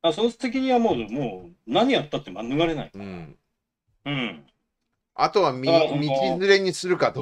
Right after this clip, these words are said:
Speaker 2: うかぐらいか。
Speaker 1: そうそうそうそう。やっぱそうだよね。
Speaker 2: うん。
Speaker 1: 相打ちを狙ってさ、
Speaker 2: うん。
Speaker 1: やるか。っていうか、まあ、狙えるのかどうかっていう
Speaker 2: うん。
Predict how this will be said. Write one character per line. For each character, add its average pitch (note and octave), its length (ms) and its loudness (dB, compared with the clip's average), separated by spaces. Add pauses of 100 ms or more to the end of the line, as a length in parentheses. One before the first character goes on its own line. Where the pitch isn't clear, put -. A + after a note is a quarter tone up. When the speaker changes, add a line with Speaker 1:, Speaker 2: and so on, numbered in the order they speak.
Speaker 2:
う D3 60 -2
か - 140 -14
ぐ - 120 -16
ら D#3+ 140 -2
い - 60 -20
か。 - 140 -10 (180)
Speaker 1:
そ C4 100 6
う A#3 40 2
そ F#3 200 2
う D3+ 40 0
そ C3+ 180 -2
う - 20 -6
そ G2 340 -8 (240)
う。 C3+ 40 -6
や C3+ 80 -4
っ - 20 -14
ぱ A#2+ 120 0
そ C3+ 180 -6
う - 20 -8
だ F#2 80 -10
よ - 120 -16
ね。 C3 300 -10
Speaker 2:
う F#2 80 -14
ん。 F2+ 220 -10 (600)
Speaker 1:
相 D#3+ 340 6
打 D3+ 40 2
ち D3+ 320 0
を C#3+ 120 2
狙 C3+ 220 2
っ C#3 120 -4
て B2+ 120 -8
さ、 B2 280 0
Speaker 2:
う G#2+ 80 -10
ん。 G2+ 320 -10 (640)
Speaker 1:
や A#2 160 -6
る A#2 100 -8
か。 - 240 -10 (300)
っ - 60 -20 (1600)
て - 80 -8
い C3+ 40 -4
う - 20 -12
か、 - 160 -12
ま F2 140 -12
あ、 - 20 -14
狙 B2 220 0
え F#3 180 6
る F#3 80 2
の F3 160 0
か G2+ 80 -12
ど G#2 140 -12
う F#2 60 -18
か - 100 -20
っ - 40 -20 (100)
て E2 80 -16
い E2+ 60 -14
う E2 40 -14
Speaker 2:
う D#2+ 40 -14
ん。 C#2+ 340 -20